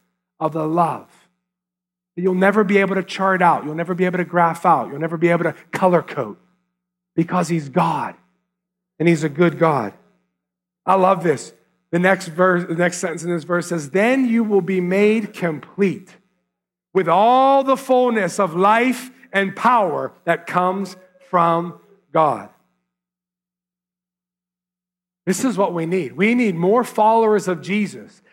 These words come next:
to actually being made complete in the fullness and the power that comes from him because we've experienced his love, a love that we cannot fully understand.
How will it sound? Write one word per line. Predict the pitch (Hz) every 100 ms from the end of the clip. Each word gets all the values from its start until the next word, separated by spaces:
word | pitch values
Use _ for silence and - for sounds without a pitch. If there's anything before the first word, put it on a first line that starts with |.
| _
to | 185
actually | 180 226 - - 202
being | 202 202 185 170
made | 185 220 269 277 -
complete | 196 185 - - 233 151 -
in | 190 190
the | 170
fullness | - - 262 330 359 370 359 - - -
and | 233 226
the | 208
power | - 285 294 190 147
that | 175 180
comes | - 262 269 -
from | 233 214
him | 226 202 143 - -
because | 208 214 214
we've | 214 185
experienced | 175 - - - 302 320 311 302 - - _
his | 233 175
love, | 190 202 156 117 - _ -
a | 180
love | 202 185
that | 170
we | 170
cannot | 175 175 175 -
fully | 190 165 139 131
understand. | 147 139 131 _ 147 117